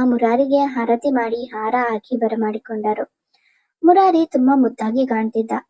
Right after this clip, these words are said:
ಕತ್ತಲ್ಲಿ ಚೈನ್, ಬ್ರೇಸ್ಲೆಟ್, ಫಾರ್ಮಲ್ ಶರ್ಟ್ ಹಾಕಿ ಅವನ ಹೈಟ್, ಪರ್ಸನಾಲಿಟಿಗೆ ಒಪ್ಪುವಂತೆ ಹೇರ್ ಕಟ್ ಎಲ್ಲವನ್ನು ಮಾಡಿಸಿಕೊಂಡು ತುಂಬಾ ಚೆನ್ನಾಗಿ ಕಾಣಿಸ್ತಿದ್ದ.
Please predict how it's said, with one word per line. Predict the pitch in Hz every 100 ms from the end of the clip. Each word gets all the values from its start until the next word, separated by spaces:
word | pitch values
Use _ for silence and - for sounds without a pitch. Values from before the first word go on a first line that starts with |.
| _ _ _
ಕತ್ತಲ್ಲಿ | 240 226 - 220 220
ಚೈನ್, | 226 - 262 254 247 240
ಬ್ರೇಸ್ಲೆಟ್, | 233 233 247 262 269 240 247
ಫಾರ್ಮಲ್ | - 220 226 233
ಶರ್ಟ್ | 240 - 254 262 262 - _ _ _ -
ಹಾಕಿ | 226 - 269 262 247
ಅವನ | 233 220
ಹೈಟ್, | 220 247 254 262
ಪರ್ಸನಾಲಿಟಿಗೆ | 240 226 - 233 233 226 226 226
ಒಪ್ಪುವಂತೆ | 226 - 240 226 226 226
ಹೇರ್ | 247 233 240
ಕಟ್ | 233 233 _
ಎಲ್ಲವನ್ನು | 220 233 277 262 233
ಮಾಡಿಸಿಕೊಂಡು | 226 220 226 262 247 226 269 269 _ - _ -
ತುಂಬಾ | 392 381 370
ಚೆನ್ನಾಗಿ | - 254 233 233 240
ಕಾಣಿಸ್ತಿದ್ದ. | 226 220 - 226